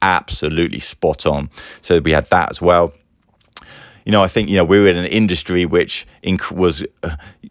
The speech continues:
was increasingly becoming social, socialized, well, via social platforms, which meant that someone like me, who's super curious and super loudmouth and super talky, was able to sort of make friends within the industry, even though I never physically left my studio, because we never wanted to actually leave, because we were so lazy. We just loved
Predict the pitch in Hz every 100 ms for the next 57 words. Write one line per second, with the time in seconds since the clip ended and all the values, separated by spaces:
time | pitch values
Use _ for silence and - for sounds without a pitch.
0 | _ _ - 87 85 67 98 - 120 110
1 | - 90 87 - 85 78 - 113 98 -
2 | 104 101 - 104 95 - 98 98 92 85
3 | 82 78 85 82 80 90 85 - 98 -
4 | - 101 104 - - 85 87 85 53 82
5 | - - - - 107 95 78 87 101 87
6 | 80 - 123 104 - - 90 80 80 -
7 | 92 80 85 87 82 78 76 78 80 95
8 | 85 - - 104 - 67 87 - - -
9 | - - 95 90 92 87 85 - 87 85
10 | 78 82 76 92 92 78 - - - 85
11 | 101 92 90 90 85 85 90 80 90 90
12 | 82 87 85 85 78 78 - - 90 73
13 | - 82 82 80 - 80 76 - 92 90
14 | 92 85 80 82 82 80 - 127 - -
15 | 80 - 80 82 82 - 80 - 80 78
16 | 78 80 80 - 82 80 76 -